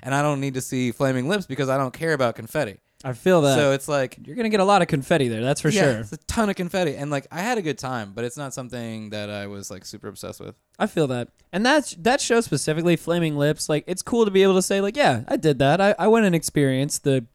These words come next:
Speaker 2: craziness that is a Flaming Lips show."
Speaker 1: Yeah. No,
Speaker 2: Boom.
Speaker 1: it's
Speaker 2: That's it. But it's not necessarily, like, something that was on my bucket list in the first place.
Speaker 1: Well,
Speaker 2: Like
Speaker 1: if you compare, and this is just my estimation, if you compare their entire canon versus the joy of seeing the show,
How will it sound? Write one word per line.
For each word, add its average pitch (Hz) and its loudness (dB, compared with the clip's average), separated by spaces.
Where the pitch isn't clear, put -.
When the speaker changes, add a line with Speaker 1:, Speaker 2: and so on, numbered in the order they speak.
Speaker 2:
craziness 135 0
that 123 -2
is 120 -4
a 120 -4
Flaming 113 -8
Lips 104 -12
show." 117 -8
Speaker 1:
Yeah. 151 -10
No, 254 8
Speaker 2:
Boom. 123 2
Speaker 1:
it's 123 -16
Speaker 2:
That's - 0
it. 147 4
But 143 -2
it's 151 -4
not 180 2
necessarily, 165 2
like, 156 2
something 156 0
that 139 2
was 139 0
on 147 0
my 139 0
bucket 143 0
list 127 -2
in 120 -8
the 110 -10
first - -6
place. 110 -8
Speaker 1:
Well, 143 0
Speaker 2:
Like 156 -2
Speaker 1:
if 156 -6
you 160 -6
compare, 175 -8
and 131 -6
this 156 -6
is 139 -12
just 120 -8
my 113 -4
estimation, 98 -10
if 120 -12
you 160 -6
compare 160 -4
their 151 -2
entire 127 -6
canon 160 -8
versus 131 -2
the 117 -6
joy 139 0
of 117 -4
seeing 135 -6
the 120 -6
show, 175 -6